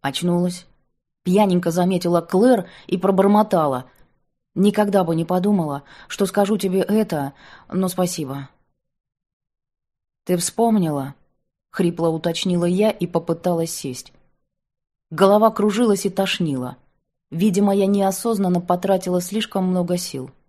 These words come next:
«Ты не просто помогла ей вспомнить», — глухо отозвался Кэлс. «Ты еще и проецировала». «Ты видел, как погибла Брил?»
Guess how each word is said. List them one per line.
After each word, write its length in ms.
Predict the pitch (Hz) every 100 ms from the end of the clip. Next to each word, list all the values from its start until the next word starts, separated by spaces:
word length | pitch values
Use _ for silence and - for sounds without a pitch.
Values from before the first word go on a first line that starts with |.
| _ _ _ _ _ _ _ _ _ _ _ _ _ _
«Ты 100 | 214
не 140 | 220 226
просто 420 | 226 196 175 156
помогла 500 | 160 160 165 160 156
ей 80 | 151
вспомнить», — 640 | - - 156 139 127 - _ _ _ _ _ _ -
глухо 440 | 165 170 156 151
отозвался 600 | 147 156 151 151 143 156
Кэлс. 420 | 151 143 131 - _ _ _ _ _ _ _ _ _
«Ты 100 | 185
еще 300 | 202 190 220
и 80 | 202
проецировала». 920 | 180 190 190 185 170 147 139 127 135 _ _ _ _ _ _ _ _ _ _ _ _ _ _ _ _
«Ты 140 | - 175
видел, 380 | 165 196 175 170
как 260 | 170 165
погибла 540 | - 165 170 175 156 139
Брил?» 440 | 131 175 233 254